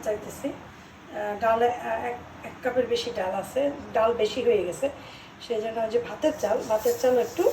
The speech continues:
দিয়ে দিলাম, সমস্যা নেই। এখন এই চালটাকে একটু দিয়ে দেবো চালের সাথে। চুলায় দিয়ে দিলাম রসুন, পেঁয়াজ, তেল,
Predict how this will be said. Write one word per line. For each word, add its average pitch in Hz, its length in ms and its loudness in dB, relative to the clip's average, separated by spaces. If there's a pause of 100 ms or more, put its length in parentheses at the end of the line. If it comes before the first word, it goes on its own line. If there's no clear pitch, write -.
(140)
দিয়ে 185 220 0
দিলাম, 165 200 -6 (360)
সমস্যা 233 320 -4
নেই। - 100 -14 (1000)
এখন 285 280 6
এই 277 160 10
চালটাকে 269 400 4
একটু 294 300 4
দিয়ে 233 260 10
দেবো 220 180 8
চালের 220 280 6
সাথে। - 360 2 (4000)
চুলায় 277 320 8
দিয়ে 247 240 2
দিলাম 214 480 -2 (360)
রসুন, 277 640 2 (1600)
পেঁয়াজ, 233 680 2 (220)
তেল, 220 320 2